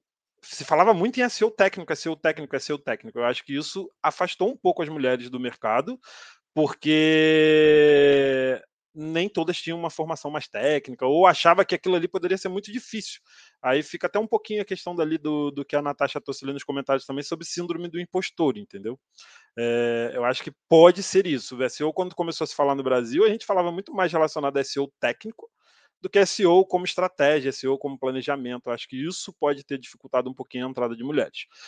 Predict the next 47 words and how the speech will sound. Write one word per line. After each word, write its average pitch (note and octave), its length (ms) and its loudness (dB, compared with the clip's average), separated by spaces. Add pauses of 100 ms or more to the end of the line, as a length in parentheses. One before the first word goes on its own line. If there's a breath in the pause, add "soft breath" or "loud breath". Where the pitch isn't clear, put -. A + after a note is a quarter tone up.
(160 loud breath)
Se - 100 2
a D3+ 40 10
gente E3+ 120 2
compara-, G#3 320 10
é D3+ 60 6
que - 80 6
eu G3+ 60 8
não A3+ 120 4
fiz G#3 240 -8
comparação, G3+ 540 0
eu C3 80 -4
pretendo E3 420 -4
na E3+ 100 -2
do C#3 160 -8
dois C#3 220 -2
mil C#3+ 140 -10
e - 20 -20
vinte C#3 180 -12
e A#2+ 60 -18
dois F3+ 240 2
fazer D#3+ 240 -2
uma E3 220 0
comparação D#3+ 720 -2 (580)
de B2 140 -8
dois C3 180 0
mil C#3+ 140 -6
e - 20 -18
dezenove, C3+ 680 2
dois E3 160 -2
mil, D#3 200 -10
não, D3 200 0
dois B2 160 -4
mil C#3+ 100 -8
e C#3 40 -8
vinte, E3+ 260 -8
dois F3 120 -2
mil E3+ 100 -6
e - 20 -8
vinte D#3 180 -12
e E3 60 -10
um, E3+ 60 -8
dois F3+ 120 -2
mil E3+ 120 -10
e D#3+ 40 -16
vinte E3+ 160 -12
e F3 40 -20
dois, D3 320 0